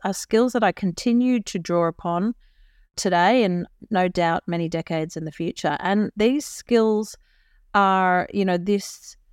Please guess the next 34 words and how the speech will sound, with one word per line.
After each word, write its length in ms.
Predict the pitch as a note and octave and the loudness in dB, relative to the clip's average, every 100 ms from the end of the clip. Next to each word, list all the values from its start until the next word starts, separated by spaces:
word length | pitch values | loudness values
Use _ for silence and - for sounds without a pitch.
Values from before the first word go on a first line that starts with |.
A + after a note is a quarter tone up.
| _ _ _ _ - | _ _ _ _ -10
resilience 840 | F3+ G#3+ F3+ A#3 C4 C#4+ C#4+ B3+ A3+ | 0 2 2 4 4 4 2 2 0
and 100 | G3+ | 0
resourcefulness 840 | F3+ E3+ G3+ A3 - G#3 D3+ D#3+ - | 0 0 0 0 -2 -2 -2 -2 -4
that 140 | F#3+ - | -4 -2
anything 520 | B3 C#4+ D#4 D4 C4+ | 0 0 0 0 2
that 180 | A3+ - | 2 -2
can 320 | - A#3 A#3 | -2 2 2
go 120 | G#3+ | 2
wrong 360 | G3+ F#3 F3 F3 | 2 2 0 0
will 220 | E3 E3+ | 0 0
go 200 | E3 D3+ | 0 -2
wrong. 380 | D3+ D3+ - A3 _ _ _ _ _ _ _ _ - | -2 -6 -8 -14 _ _ _ _ _ _ _ _ -2
Anything 1200 | A3+ A#3+ B3+ C4+ D4 - - - A#3 A3+ A3+ A#3 - | 2 4 2 2 0 -2 -6 -2 2 4 2 0 -2
that 260 | F#3+ - - | -4 -6 -6
can 440 | - A3+ B3 A#3 | 0 2 4 2
go 240 | G3+ G3+ | 2 2
wrong 560 | G#3 F#3 F3 F#3+ C#4 D#4 _ _ _ - | 2 0 0 -2 -4 -8 _ _ _ -6
will 340 | F3+ A#3+ B3+ | 2 4 2
go 260 | G#3+ G#3+ G3+ | 2 2 2
wrong. 380 | F#3+ G3+ F#3 E3 | 2 0 0 -4
And 180 | - G#3+ | -2 -2
almost, 720 | - C4+ E4 D4+ C#4 - - - | 0 0 2 2 0 -4 -12 -2
there's 180 | A3+ C4 | 0 0
almost 360 | D4 E4 - | 2 2 2
an 60 | B3 | -2
expectation, 680 | A3 - G3+ - F3+ - F3+ | -2 -2 -4 0 0 0 0
like, 180 | F3+ | 0
when 160 | A3 A#3+ | 2 2
I 160 | B3+ A3+ F#3+ | 2 0 2
go 320 | F#3+ G3+ G#3+ | 4 4 4
into 540 | - G3 F#3+ - F3+ F3 | 2 0 -2 -2 -4 0
a 80 | E3 | 0
launch 420 | F3 F#3 G#3 - | 0 -2 -6 -6
period, 480 | - G3 A3 E4+ | -2 0 2 2